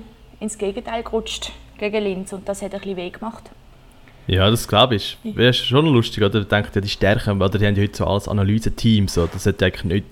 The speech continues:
Speaker 2: fast nichts mehr überraschend sein, auch wenn man vielleicht Linz noch nicht
Speaker 1: Mhm.
Speaker 2: so können beobachten, weil sie noch nicht so oft gespielt haben und so. Aber gleich, es sollte ja, man sollte die Stärken schon ein bisschen von den Teams kennen. Also hast du wirklich das Gefühl gehabt, der F C B sei zu wenig gut vorbereitet gewesen für das Spiel?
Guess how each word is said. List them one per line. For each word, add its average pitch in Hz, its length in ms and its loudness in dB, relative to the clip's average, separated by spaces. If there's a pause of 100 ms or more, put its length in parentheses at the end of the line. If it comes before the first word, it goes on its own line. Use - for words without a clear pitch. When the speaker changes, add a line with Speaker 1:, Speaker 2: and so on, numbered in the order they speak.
(260)
Speaker 2:
fast - 300 0
nichts 131 220 0
mehr - 120 0
überraschend 127 680 2
sein, 135 280 4 (360)
auch - 60 4
wenn 107 100 6
man 107 80 4
vielleicht 107 300 2
Linz 117 260 2
noch 117 80 6
nicht 110 120 4
Speaker 1:
Mhm. 110 40 0
Speaker 2:
so 113 80 2
können 110 240 2
beobachten, 104 640 2
weil 104 100 2
sie 104 80 -4
noch 101 60 0
nicht 98 160 -4
so 82 160 -2
oft - 160 -6
gespielt - 440 0
haben 135 300 0
und 117 180 -2
so. 107 240 2 (380)
Aber - 220 0
gleich, 123 340 2
es 113 140 -2
sollte 98 260 -2
ja, 52 240 -2
man 87 120 -8
sollte - 240 -4
die - 60 -8
Stärken 98 380 0
schon 104 140 -4
ein - 20 -4
bisschen 113 140 -2
von 101 100 -4
den 107 120 -8
Teams 110 360 -2
kennen. 80 380 -2
Also 95 140 0
hast 104 120 0
du 107 60 2
wirklich 113 240 -2
das - 40 -10
Gefühl 113 240 2
gehabt, 113 200 0
der 104 80 4
F - 180 -6 (120)
C 104 160 0
B 101 260 4
sei - 200 -2 (640)
zu - 180 -4
wenig 127 300 4
gut 131 280 2
vorbereitet 113 680 2
gewesen - 200 -2
für 113 120 0
das 107 100 0
Spiel? - 400 -6